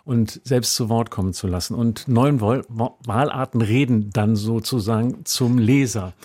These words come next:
oder schreiben dieses Buch selbst. Und das sind Zahnwale und Bartenwale, da, so werden die Arten in der Regel unterschieden. Die Zahnwale sind jagende Wale, das sind die Zahnwale großer Tümmler, Orca, das ist dieser Schwertwal,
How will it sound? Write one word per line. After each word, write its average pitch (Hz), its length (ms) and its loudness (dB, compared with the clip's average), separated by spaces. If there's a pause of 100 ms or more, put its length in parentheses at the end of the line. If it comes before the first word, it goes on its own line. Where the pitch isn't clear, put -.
(120)
oder 127 240 -2
schreiben 131 420 0
dieses 117 280 -2
Buch 139 220 -6
selbst. 92 340 -8
Und 110 60 -2
das 107 140 -2
sind 123 220 -4 (420)
Zahnwale 120 580 -2
und 98 100 -2
Bartenwale, 135 560 0
da, 107 180 0 (520)
so 127 180 0
werden 113 140 4
die 113 100 0
Arten 113 240 -2
in 101 80 0
der 98 120 0
Regel 101 180 0
unterschieden. 127 520 -2
Die 107 120 0
Zahnwale 101 480 0
sind 87 180 -4
jagende 113 420 2
Wale, 113 300 0 (260)
das - 140 -4
sind 107 140 0
die 104 100 -2
Zahnwale 101 640 0 (460)
großer 123 340 2
Tümmler, 156 480 0
Orca, 131 440 -2
das 98 160 -6
ist - 160 -8
dieser 101 160 -6
Schwertwal, 120 580 -2